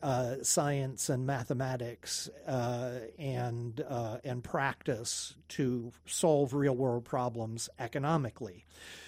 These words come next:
And so what I've done is basically boiled that down to a single equation. And the equation is essentially that engineering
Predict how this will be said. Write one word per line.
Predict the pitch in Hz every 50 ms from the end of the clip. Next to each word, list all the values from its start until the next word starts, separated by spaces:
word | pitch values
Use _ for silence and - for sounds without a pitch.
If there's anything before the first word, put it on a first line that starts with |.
| - - -
And | 180 175 175
so | - 208 190
what | 190 185
I've | 180 170 156
done | 160 196 190 180
is | 160 143 147
basically | 151 160 160 - - 143 - 156 139
boiled | 127 131 135 147 143 139 127 120
that | 139 127 120 120 135
down | 139 127 123 127 117
to | 123 113 113
a |
single | 120 - 139 120 120 123 - 110
equation. | 95 - - 175 160 147 143 131 113 110 104 98 101 110
And | 135 135 143
the | 147 135
equation | 131 - - 160 151 147 131 135 131
is | 127 120 113 127
essentially | 113 - 175 160 160 160 - 147 123 120 120
that | 120 131 123 - -
engineering | - 156 156 156 151 139 120 135 135 131 139 143 151 156 147 139 131 117 113 110 104 113 131 160 170